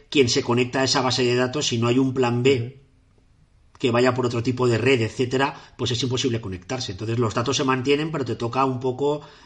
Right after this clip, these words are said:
Speaker 1: pues, o echar mano del papel, o echar mano de, si tienes al paciente delante, de lo que te cuente el paciente. Yo
Speaker 2: Sí,
Speaker 1: creo que
Speaker 2: eso sería un
Speaker 1: sí
Speaker 2: poco el
Speaker 1: que
Speaker 2: apagón de los datos, pero también está el apagón
Speaker 1: Sí.
Speaker 2: eléctrico, que es al que hacías tu referencia,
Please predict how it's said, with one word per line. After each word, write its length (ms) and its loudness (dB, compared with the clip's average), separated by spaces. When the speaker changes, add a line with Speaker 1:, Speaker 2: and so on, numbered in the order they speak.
Speaker 1:
pues, 260 -10
o 60 -8
echar 220 0
mano 160 0
del 100 0
papel, 360 2
o 40 -2
echar 220 -2
mano 280 -2
de, 220 -2
si 140 -4
tienes 180 -2
al 100 -4
paciente 340 -4
delante, 440 -2
de 100 2
lo 100 2
que 80 -4
te 80 -4
cuente 240 -4
el 40 -2
paciente. 520 -6
Yo 100 -16
Speaker 2:
Sí, 60 0
Speaker 1:
creo 220 -2
que 320 -8
Speaker 2:
eso 360 -4
sería 220 0
un 60 0
Speaker 1:
sí 60 -6
Speaker 2:
poco 180 0
el 60 4
Speaker 1:
que 60 2
Speaker 2:
apagón 260 -2
de 80 0
los 160 0
datos, 280 -4
pero 160 -2
también 160 -2
está 160 -4
el 80 0
apagón 580 -4
Speaker 1:
Sí. 60 -6
Speaker 2:
eléctrico, 500 -2
que 80 -4
es 80 -6
al 140 -4
que 60 -6
hacías 260 -4
tu 100 -4
referencia, 560 -2